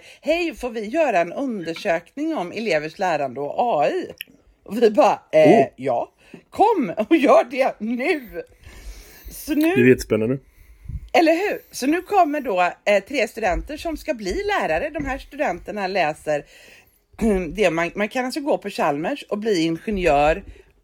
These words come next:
Speaker 1: och lärare. Man får en dubbelkompetens efter sina
Speaker 2: Ja.
Speaker 1: fem, eh, sex år. Så att de, de läser nu en, en, en, en kurs som heter Lärande och ledarskap, tror jag. Och nu ska
Speaker 2: Mm.
Speaker 1: de då komma till oss och så ska de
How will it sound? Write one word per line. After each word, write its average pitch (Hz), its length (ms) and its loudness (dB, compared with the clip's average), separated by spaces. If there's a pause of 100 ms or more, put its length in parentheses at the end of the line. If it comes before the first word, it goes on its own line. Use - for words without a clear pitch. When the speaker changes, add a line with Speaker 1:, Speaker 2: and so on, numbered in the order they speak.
(180)
Speaker 1:
och - 340 2
lärare. 156 520 2
Man 185 140 -4
får 269 180 0
en 156 140 2
dubbelkompetens 160 1300 -6
efter - 360 -2
sina 160 240 -2
Speaker 2:
Ja. 131 120 6
Speaker 1:
fem, 127 320 -4 (880)
eh, 180 320 6 (200)
sex 170 260 -2
år. 147 180 4
Så - 160 0
att 226 120 0
de, 311 340 4
de 285 320 2
läser 202 400 2
nu 180 160 -6
en, 160 140 -6
en, 160 320 -6
en, 156 380 -4 (100)
en 147 400 -10
kurs 339 200 -6
som 240 120 -10
heter 156 400 -4 (320)
Lärande 147 1160 0 (380)
och 160 140 0
ledarskap, 185 720 -2
tror 147 140 -4
jag. - 60 -10 (600)
Och - 120 0
nu 269 140 4
ska - 160 -4
Speaker 2:
Mm. 311 140 10
Speaker 1:
de 254 80 0
då 233 100 0
komma 208 480 0
till - 120 0
oss - 420 0
och 233 140 -2
så 214 120 -10
ska 196 220 2
de 185 240 0